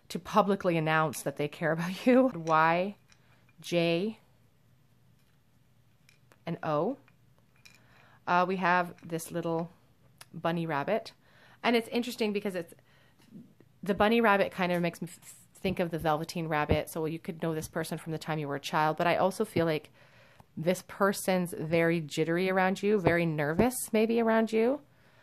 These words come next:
Um, they're very, aware, again, very aware creature, always under-, always knows what's going on around them. But, uh, fight or flight,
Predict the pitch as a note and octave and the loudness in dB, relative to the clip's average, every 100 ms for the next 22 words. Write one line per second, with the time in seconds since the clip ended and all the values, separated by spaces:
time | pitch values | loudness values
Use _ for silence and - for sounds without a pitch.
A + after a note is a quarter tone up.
0 | - - F3 F3 F3 F3+ F3+ F3 F#3+ F#3 | -10 0 2 4 4 4 2 0 2 2
1 | F3+ F#3+ D#3 D3 F3+ F#3+ G3 D#3+ D#3 D#3+ | 0 0 0 2 4 4 4 2 0 -2
2 | - D3+ - F3 D#3 E3 E3+ F#3+ E3 D#3 | -4 -6 -2 0 2 0 -2 -4 -4 -6
3 | - - F#3+ A3 F#3+ F#3 F3 F3 - - | -12 -2 2 2 2 0 -2 -4 -10 -8
4 | E3 D#3+ D#3 D#3 - D#3 D3 D#3 F3+ A#3 | -6 -4 -4 -4 -6 -6 -4 -4 -4 -4
5 | - _ _ _ _ _ _ _ - - | -8 _ _ _ _ _ _ _ -20 -20
6 | - - F3+ F3+ D#3+ D3+ - E3 E3 D#3+ | -20 -14 -4 2 2 0 -2 0 0 -2
7 | D#3 - - - - G3 F#3 - D#3+ D3 | -4 -10 -16 -4 0 2 0 -4 -4 -6
8 | - | -8